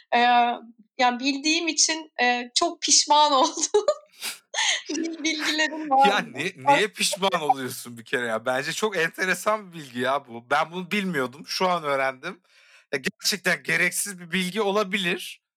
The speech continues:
Speaker 2: ama bir yandan da, işte, ne bileyim, iyi ki de biliyoruz.
Speaker 1: Bilginin dayanılmaz hafifliği. <laughs>
Speaker 2: Kesinlikle, kesinlikle.
Speaker 1: Aynen.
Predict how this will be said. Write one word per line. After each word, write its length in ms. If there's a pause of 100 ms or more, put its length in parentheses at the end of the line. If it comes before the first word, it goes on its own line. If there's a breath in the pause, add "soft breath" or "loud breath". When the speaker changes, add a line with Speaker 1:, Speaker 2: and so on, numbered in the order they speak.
(540)
Speaker 2:
ama 420
bir 80
yandan 460
da, 120 (120)
işte, 320
ne 160
bileyim, 380 (960)
iyi 160
ki 160
de 140
biliyoruz. 720 (800)
Speaker 1:
Bilginin 520
dayanılmaz 680
hafifliği. 840
<laughs> 40
Speaker 2:
Kesinlikle, 920 (100)
kesinlikle. 840 (1500 loud breath)
Speaker 1:
Aynen. 480